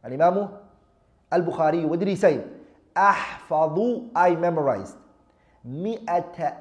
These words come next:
alfi hadith. Mi'ata alfi hadith. I have memorized one hundred thousand hadith.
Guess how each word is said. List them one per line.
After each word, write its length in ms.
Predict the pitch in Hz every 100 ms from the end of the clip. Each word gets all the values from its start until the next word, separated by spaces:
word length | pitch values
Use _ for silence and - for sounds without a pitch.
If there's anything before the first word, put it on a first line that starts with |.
| -
alfi 500 | 240 240 202 - 175
hadith. 480 | - 160 170 156 - - _ _ _ _ _ _ _ _ _ _ 120
Mi'ata 840 | 147 208 170 165 - 151 135 113 - - _ _ -
alfi 420 | - 254 180 -
hadith. 380 | 160 151 143 127 -
I 100 | 147
have 120 | 147 143
memorized 1120 | 175 180 180 185 196 208 202 170 123 _ _ _ _ _ _ _ _ _ _ _ _ _ _ _
one 360 | 123 147 202 190
hundred 600 | 156 185 190 160 165 - - -
thousand 640 | 180 180 202 196 135 160
hadith. 360 | 156 123 117